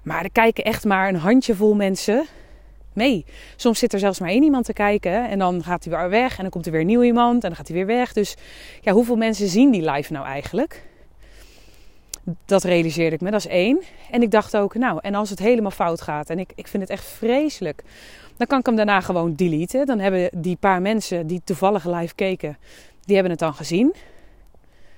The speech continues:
Maar dat heb ik niet gedaan. Ik heb ze allemaal gewoon, ehm, op mijn, eh, eh, profiel gezet, op mijn account gezet.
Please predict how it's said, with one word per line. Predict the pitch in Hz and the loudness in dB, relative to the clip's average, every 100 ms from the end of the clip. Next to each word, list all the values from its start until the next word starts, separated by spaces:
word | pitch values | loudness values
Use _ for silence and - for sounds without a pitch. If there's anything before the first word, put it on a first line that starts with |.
| - - - - - - - - - | -20 -20 -20 -20 -20 -20 -20 -20 -2
Maar | 247 254 240 240 | 4 6 6 4
dat | 233 | 2
heb | 226 | 0
ik | |
niet | 202 180 | -2 -4
gedaan. | 165 156 190 180 | -4 -4 -4 -8
Ik | 175 180 | -10 -6
heb | 180 | -6
ze | - | -4
allemaal | 202 208 196 | 0 0 0
gewoon, | 180 175 170 165 | -2 -2 -2 -4
ehm, | 165 160 156 156 147 - | -4 -6 -6 -8 -12 -10
op | 170 - | -8 -6
mijn, | 175 160 165 | -6 -6 -6
eh, | 160 143 147 143 _ - - - - - - - | -8 -10 -10 -12 _ -20 -20 -20 -20 -20 -20 -14
eh, | 165 170 160 151 | -12 -10 -12 -12
profiel | 175 240 247 | -8 -4 -4
gezet, | - 240 - - | -2 -4 -4 -12
op | 175 | -10
mijn | 160 | -10
account | 151 208 254 | -6 -4 -4
gezet. | - 220 240 - | -6 -6 -6 -8